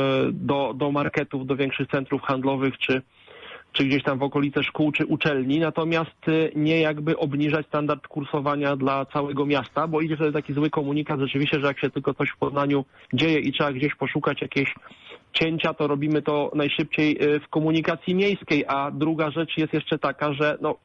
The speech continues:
bazą przychodową, e, komunikacji są osoby jednak, e, jeżdżące regularnie, które cały czas płacą tyle samo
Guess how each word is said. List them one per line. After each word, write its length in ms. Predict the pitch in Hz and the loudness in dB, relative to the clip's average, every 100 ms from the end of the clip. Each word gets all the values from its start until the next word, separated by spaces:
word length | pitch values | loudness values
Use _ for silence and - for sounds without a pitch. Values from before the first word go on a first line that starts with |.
| _ | _
bazą 440 | 135 147 175 175 165 | -2 0 0 0 -2
przychodową, 800 | - 147 156 151 139 147 185 - _ - - - - - _ | -4 -4 -2 0 0 0 0 -4 _ -20 -20 -20 -20 -20 _
e, 320 | 143 143 143 | 0 2 0
komunikacji 680 | 156 156 160 156 156 156 170 | 0 0 2 2 0 -2 -2
są 180 | 170 165 | -2 -2
osoby 360 | 147 - 151 156 | -2 -4 0 2
jednak, 460 | 151 151 151 - 160 | 2 0 -4 -4 2
e, 40 | 151 151 151 143 - | 4 4 4 2 0
jeżdżące 640 | 147 151 151 156 160 165 | 0 2 2 0 0 0
regularnie, 580 | 156 147 165 165 147 120 | 0 2 2 2 -2 -4
które 460 | - 131 131 131 110 151 | -4 0 2 2 0 -2
cały 240 | 147 147 | 0 0
czas 140 | 151 - - | -2 -4 -2
płacą 420 | 156 151 151 147 | -2 0 -4 -2
tyle 260 | 160 147 143 | 0 0 0
samo 380 | 143 135 131 165 | 0 2 2 0